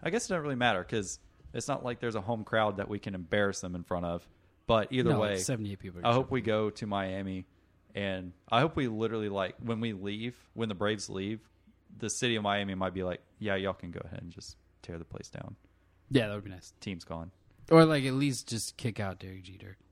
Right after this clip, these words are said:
Speaker 2: I don't know how I'm blaming Jeter for this.
Speaker 1: He's asso-, he's associated.
Speaker 2: I j-, but I guess
Speaker 1: He
Speaker 2: since he
Speaker 1: obviously condones this behavior.
Speaker 2: he's the leader. Yeah, he probably asked for it. But, I mean, the Marlins
Speaker 1: Absolute
Speaker 2: are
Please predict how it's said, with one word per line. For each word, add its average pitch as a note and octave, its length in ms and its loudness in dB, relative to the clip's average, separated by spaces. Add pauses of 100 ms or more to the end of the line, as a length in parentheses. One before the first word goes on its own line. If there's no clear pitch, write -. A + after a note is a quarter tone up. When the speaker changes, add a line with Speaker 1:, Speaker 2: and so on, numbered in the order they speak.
Speaker 2:
I A#2+ 100 2
don't D#3 240 8
know C3+ 180 10
how A2+ 420 4
I'm A#2 200 4
blaming G#2+ 460 -2
Jeter G2 360 -4
for A#2 180 -4
this. A#2+ 320 -6 (300)
Speaker 1:
He's B2 140 -8
asso-, G2+ 180 -10 (100)
he's A2 200 -14
associated. D3 640 -2 (240)
Speaker 2:
I B2+ 180 6
j-, A2 280 -4
but A#2 200 -2
I C3+ 120 0
guess D3+ 260 4
Speaker 1:
He D#3+ 80 6
Speaker 2:
since A#2+ 100 4
he - 60 4
Speaker 1:
obviously D#3+ 420 10
condones B2+ 540 6
this A#2 140 -2
behavior. G2 440 0
Speaker 2:
he's C3 240 4
the B2 100 0
leader. D3 380 2
Yeah, B2 140 0
he C3+ 140 0
probably C#3 360 6
asked E3+ 280 0
for - 220 -8
it. - 60 -20 (520)
But, D3+ 80 6
I E3+ 40 10
mean, E3+ 240 6
the D#3 80 4
Marlins C#4 300 10
Speaker 1:
Absolute C4 120 6
Speaker 2:
are F#3 60 6